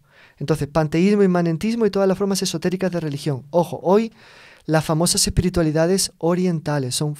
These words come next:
profundamente igualitarias, porque son todas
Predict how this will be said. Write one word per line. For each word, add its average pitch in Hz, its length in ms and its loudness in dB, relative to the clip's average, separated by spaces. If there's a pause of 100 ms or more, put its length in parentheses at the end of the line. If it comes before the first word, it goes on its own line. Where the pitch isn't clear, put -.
profundamente 175 1400 -2 (140)
igualitarias, 151 680 -2
porque 139 160 -12
son 156 160 -4
todas 165 220 -4